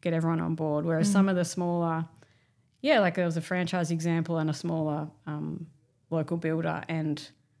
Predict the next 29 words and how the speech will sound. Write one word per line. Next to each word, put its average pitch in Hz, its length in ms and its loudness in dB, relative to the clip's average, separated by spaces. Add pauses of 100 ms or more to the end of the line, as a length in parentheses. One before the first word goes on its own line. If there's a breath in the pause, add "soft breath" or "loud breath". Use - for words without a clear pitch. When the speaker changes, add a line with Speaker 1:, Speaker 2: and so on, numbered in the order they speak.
(400)
Speaker 1:
they 185 120 2
could 214 180 0
really 180 280 2
do 165 200 2
some 170 220 0
things 165 260 0
with 185 100 -4
their 147 140 -6
teams 147 380 -6
because 165 280 -4
everyone 185 280 -2
was 165 100 -2
kind 160 220 -2
of 156 80 -2
on 156 100 0
board 151 240 -4
together 147 380 -6
and 151 120 -4
they 165 120 -2
were 165 80 -2
learning 160 400 -2
together, 160 340 -2
and 160 100 0
it 165 80 -4
felt 185 220 0
quite - 240 -2
different 143 380 -6
to 170 120 -8
what 147 220 -8